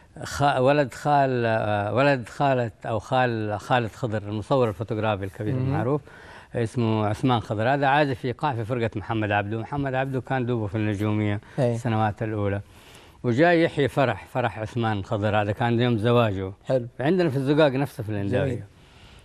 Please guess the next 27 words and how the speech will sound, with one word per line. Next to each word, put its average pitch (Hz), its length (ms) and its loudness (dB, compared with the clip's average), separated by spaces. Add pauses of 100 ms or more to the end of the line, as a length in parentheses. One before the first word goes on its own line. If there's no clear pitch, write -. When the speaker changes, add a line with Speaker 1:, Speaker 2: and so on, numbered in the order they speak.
(180)
Speaker 1:
آه، 123 1080 2 (400)
وأنا 254 180 -2
صغير، 208 380 0
يعني، 113 320 2
مستنينا، 139 720 -2
استنينا. 135 680 -4
بتعرف، 139 320 -2
بالنسبة 135 320 -4
لي 139 140 0
كان 135 220 0
الوقت، 127 260 2
يعني، 120 120 -2
متأخر 120 440 -2
عاد 110 200 -2
لما 107 260 -2
يجوا. 104 240 -2 (140)
Speaker 2:
أي. 123 200 -4 (220)
Speaker 1:
جاء 143 180 4
محمد 131 360 -2
عبده، 127 300 -2
إبراهيم 117 300 0
خفاجي، 123 480 0
وطارق 110 380 2
عبد 101 160 -4
الحكيم 101 560 -4
سوا. 135 260 2
Speaker 2:
مم. 143 60 -4